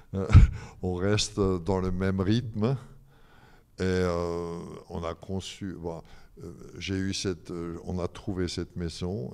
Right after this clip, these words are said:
et ça, ça a permis de faire ça, mais c'était pas le but, euh, comme, comme chez, euh, Code Inconnu, où j'ai, j'ai vraiment eu, euh, décidé que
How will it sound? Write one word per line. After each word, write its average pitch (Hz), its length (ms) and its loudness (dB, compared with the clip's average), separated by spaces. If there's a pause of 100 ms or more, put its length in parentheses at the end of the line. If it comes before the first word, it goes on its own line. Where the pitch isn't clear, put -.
et 87 180 -6
ça, 78 320 -8 (160)
ça 90 200 -2
a 82 40 -4
permis 110 640 0 (600)
de 98 100 2
faire 90 240 -2
ça, 110 180 2
mais 104 160 2
c'était 107 320 2
pas - 180 2
le 107 140 4
but, 110 480 -4
euh, 85 480 0
comme, 82 440 -2
comme 82 260 -4
chez, - 180 -6
euh, 78 640 -4
Code 82 200 -2
Inconnu, 92 460 0 (560)
où 104 100 0
j'ai, 87 280 0
j'ai 85 120 -2
vraiment 92 340 0
eu, 95 320 0 (460)
euh, - 400 -10 (1000)
décidé 95 680 -2
que 80 440 -6